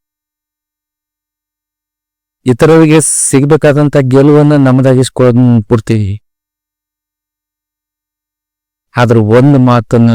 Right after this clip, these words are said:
ನಾವು ನೆನ್ಪಿನಲ್ಲಿ ಇಟ್ಕೋಬೇಕು. ನಾವು ಆಡುವ ಆಟದಲ್ಲಿ ಮೋಸವಿರಬಹುದು, ಮೇಲೆ ದೇವನು ಆಡುವ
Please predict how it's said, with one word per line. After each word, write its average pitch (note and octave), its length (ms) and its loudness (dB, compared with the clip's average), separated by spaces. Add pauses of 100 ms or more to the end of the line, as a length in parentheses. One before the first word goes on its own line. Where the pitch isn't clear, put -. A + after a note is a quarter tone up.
ನಾವು A2 160 0
ನೆನ್ಪಿನಲ್ಲಿ A2 680 0
ಇಟ್ಕೋಬೇಕು. A2+ 560 -2 (2500)
ನಾವು A#2+ 300 2
ಆಡುವ C3+ 300 2 (160)
ಆಟದಲ್ಲಿ B2+ 540 0
ಮೋಸವಿರಬಹುದು, B2 1000 0 (2250)
ಮೇಲೆ A#2+ 480 2
ದೇವನು B2+ 680 0
ಆಡುವ A#2+ 380 -2